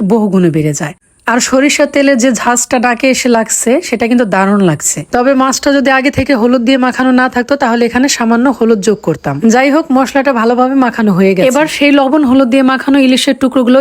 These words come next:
এর মধ্যে দিয়ে দিচ্ছি। তারপর মাছের এপিঠ ওপিঠ খুব ভালোভাবে মশলা দিয়ে মাখিয়ে নিব। খুব ভালোভাবে মাখাতে হবে যাতে কোনো অংশ বাদ না পড়ে। তো এভাবে ভালো করে মাখিয়ে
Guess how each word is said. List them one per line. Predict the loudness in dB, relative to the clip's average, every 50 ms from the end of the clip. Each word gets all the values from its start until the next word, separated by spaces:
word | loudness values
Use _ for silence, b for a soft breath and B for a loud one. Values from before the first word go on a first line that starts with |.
| 4 2
এর | 2 0
মধ্যে | 0 0 0 0 2 2
দিয়ে | 2 2 2
দিচ্ছি। | 0 0 -2 -2 -2 0 0 -2 -2 B B B B B B B B B B
তারপর | -2 -2 -2 -2 0 0 2 2
মাছের | 2 0 0 -2 -2 -2 0 0 0 0
এপিঠ | 0 0 0 0 0
ওপিঠ | 0 0 -2 -4 -2 -2
খুব | -2 -2 0 0
ভালোভাবে | 0 0 0 0 0 0 0 2 0
মশলা | 0 0 -2 -2 -2 0 0
দিয়ে | 2 2 2
মাখিয়ে | 0 -2 -2 -2 0 0 0
নিব। | 0 0 -2 -4 -6 _ _ -6 -2
খুব | -2 0 0 2 2
ভালোভাবে | 2 2 2 2 0 2 2 2 2
মাখাতে | 0 0 -2 -2 -2 -2 0 0
হবে | 0 0 0 0 0 0 0
যাতে | -2 -2 -2 -2 -2
কোনো | 0 0 0 0
অংশ | 0 0 -2 -2 -2 0
বাদ | 0 0 0 0
না | 0 0 0
পড়ে। | 0 2 2 0 -2 -4 B B B B B B B B
তো | 0 2 2 2
এভাবে | 2 2 2 2 2 0 0
ভালো | 0 0 0 0
করে | 0 0 0 2 2 0
মাখিয়ে | 0 -2 -2 0 0 0